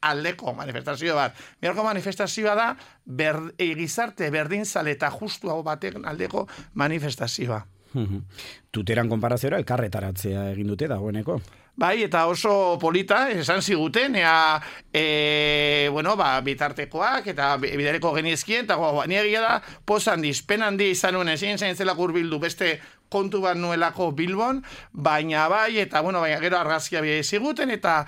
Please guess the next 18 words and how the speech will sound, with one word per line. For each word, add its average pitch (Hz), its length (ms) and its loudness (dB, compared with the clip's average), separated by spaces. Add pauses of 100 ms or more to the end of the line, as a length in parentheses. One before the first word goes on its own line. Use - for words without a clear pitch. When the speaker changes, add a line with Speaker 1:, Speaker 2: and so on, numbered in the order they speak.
(300)
Speaker 1:
eta, 165 220 0
bueno, 190 180 0
ze 262 240 -4
giro, 208 400 0
eta, 147 200 0
jo, 156 120 -6
ba, 156 200 0 (400)
ongi, 185 360 -2
ongi, 185 320 -2
jendeak 202 480 0
esan 240 160 -2
du, 262 80 -4
ba, 196 120 2
bai, 170 200 0
behar 185 240 0
dela, 160 280 0
eta 143 120 -2
gainera, 214 300 -2